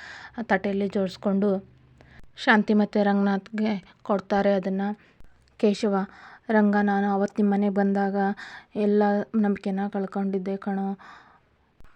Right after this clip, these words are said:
ಇನ್ನೆಲ್ಲ ಮುಗ್ದೋಯ್ತು" ಅಂತೇಳಿ ಎಲ್ಲ ಭರವಸೆಗಳನ್ನ ಕಳ್ಕೊಂಡಿದ್ದೆ ನನ್ನ ಮಗಳು ಮನೆ ಬಿಟ್ಟು ಹೋದಾಗ.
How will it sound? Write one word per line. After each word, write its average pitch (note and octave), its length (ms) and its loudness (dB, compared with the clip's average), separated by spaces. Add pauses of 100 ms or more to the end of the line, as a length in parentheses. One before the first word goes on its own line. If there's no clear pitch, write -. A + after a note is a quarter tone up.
(120)
ಇನ್ನೆಲ್ಲ G#3 360 2
ಮುಗ್ದೋಯ್ತು" G3+ 560 0
ಅಂತೇಳಿ F#3+ 400 -4
ಎಲ್ಲ G3 180 -2
ಭರವಸೆಗಳನ್ನ G3 600 -4
ಕಳ್ಕೊಂಡಿದ್ದೆ G3 520 -4
ನನ್ನ G3 200 -4
ಮಗಳು G3 260 -4
ಮನೆ F#3+ 220 -4
ಬಿಟ್ಟು G3 220 -8
ಹೋದಾಗ. F#3+ 360 -6